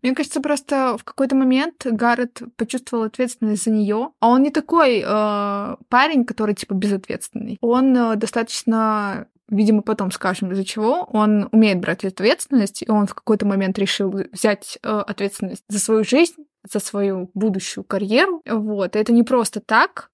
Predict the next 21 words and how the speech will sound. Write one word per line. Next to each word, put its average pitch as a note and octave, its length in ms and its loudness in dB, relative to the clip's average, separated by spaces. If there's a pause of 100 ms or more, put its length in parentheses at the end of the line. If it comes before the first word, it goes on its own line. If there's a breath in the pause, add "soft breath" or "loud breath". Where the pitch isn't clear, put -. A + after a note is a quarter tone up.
а, G3+ 280 -2 (100)
и A#3 80 -2
поэтому D4+ 480 0
он B3+ 220 2
может B3 440 0
это F#3+ 140 -6
делать, B3+ 460 0
он G#3+ 240 2
и G#3 180 0
берёт G3+ 340 0
иногда G3 300 -2
ответственность F#3+ 680 -4
за G3 240 0
своих G3 360 -2
друзей, A3+ 520 2 (100)
и G3+ 360 0
не G3 140 0
просто - 260 -2
так G3+ 240 -4
он, G3 280 -4
э, F#3+ 380 -6